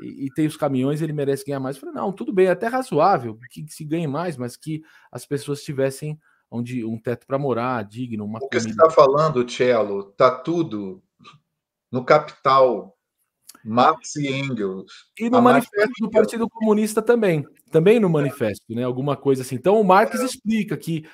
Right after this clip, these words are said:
Speaker 1: no capitalismo, o capital vira sujeito e as pessoas viram objetos e,
Speaker 2: Isso
Speaker 1: e o
Speaker 2: aí.
Speaker 1: capital, eh, faz as pessoas serem moídas, tal. E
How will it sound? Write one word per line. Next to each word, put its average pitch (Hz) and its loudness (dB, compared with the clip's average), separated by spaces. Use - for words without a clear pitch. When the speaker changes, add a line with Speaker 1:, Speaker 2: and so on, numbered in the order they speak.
Speaker 1:
no 156 0
capitalismo, 180 2
o 143 -6
capital 160 2
vira 143 -4
sujeito 165 -2
e 175 2
as 180 0
pessoas 170 -2
viram 160 -4
objetos 139 -2
e, 127 -8
Speaker 2:
Isso - -20
Speaker 1:
e 180 -2
o - 0
Speaker 2:
aí. 151 2
Speaker 1:
capital, 185 4
eh, 113 -12
faz 160 0
as 160 -14
pessoas 170 -6
serem 180 -2
moídas, 180 -2
tal. - -16
E 180 -14